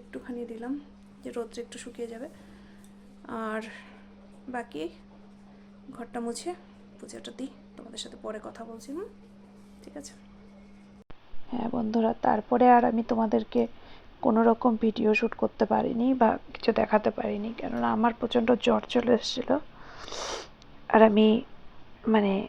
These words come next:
বিছানাতে শুয়ে পড়েছিলাম, পারিনি। তারপরে মেয়েরও আবার দুপুরের পরে জ্বর এসেছিল, ওকে ডাক্তারের কাছে নিয়ে যাওয়া হলো।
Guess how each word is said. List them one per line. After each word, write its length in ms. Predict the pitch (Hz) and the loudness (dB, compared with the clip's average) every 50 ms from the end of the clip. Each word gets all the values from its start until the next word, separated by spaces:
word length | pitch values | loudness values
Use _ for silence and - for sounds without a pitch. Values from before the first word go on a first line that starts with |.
| - - - - - - - - - - - - - - - - - | -10 -16 -20 -20 -20 -20 -20 -20 -20 -20 -20 -20 -20 -20 -20 -16 -14
বিছানাতে 440 | - - - - 220 226 226 - 247 214 - | -12 -10 -2 2 4 4 4 2 0 0 2
শুয়ে 200 | - 226 220 208 - | 2 2 2 4 4
পড়েছিলাম, 460 | 233 220 208 - 233 226 233 240 240 254 - - - - - - - - - - - - - - - - | 4 4 4 2 2 4 4 4 4 2 -2 -8 -14 -20 -20 -20 -18 -16 -16 -14 -16 -16 -18 -10 0 4
পারিনি। 360 | 226 220 214 220 208 214 220 226 220 - - | 4 6 6 6 4 4 4 4 8 8 8
তারপরে 340 | - - - - 233 240 226 208 208 | 8 8 6 4 4 4 4 4 6
মেয়েরও 280 | 214 214 220 226 233 247 240 | 6 8 10 10 12 12 12
আবার 160 | 233 240 233 233 240 - - - - 233 | 12 10 8 6 2 -6 -6 -6 0 2
দুপুরের 320 | 233 220 - 233 226 233 226 - | 2 4 4 6 6 6 6 6
পরে 140 | 240 220 233 214 - | 6 6 6 6 6
জ্বর 140 | 233 226 214 226 | 6 6 6 4
এসেছিল, 280 | 220 - - - 269 - 226 226 220 | 2 0 -2 -4 0 2 2 2 2
ওকে 120 | - 220 208 220 | 2 2 2 2
ডাক্তারের 280 | 214 214 - 233 226 220 | 2 2 2 0 2 2
কাছে 180 | 233 226 - 240 226 226 | 0 2 2 2 2 2
নিয়ে 140 | 226 220 220 240 | 0 0 0 2
যাওয়া 160 | 233 233 226 226 | 4 4 4 4
হলো। 160 | 226 240 269 | 4 2 -2